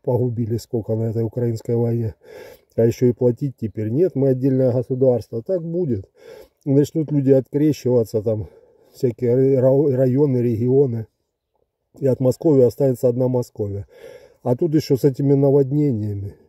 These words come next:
На, на подходе пожары. И плюс, я так понимаю, что помощь все-таки вот дадут прямо щас, вот в мае, в июне уже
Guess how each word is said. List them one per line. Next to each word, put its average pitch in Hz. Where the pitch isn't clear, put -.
На, 139
на 131
подходе 131
пожары. 123
И 127
плюс, 160
я 135
так 123
понимаю, 123
что 110
помощь 123
все-таки 110
вот 107
дадут 113
прямо 110
щас, 98
вот 101
в 104
мае, 113
в 107
июне 110
уже 117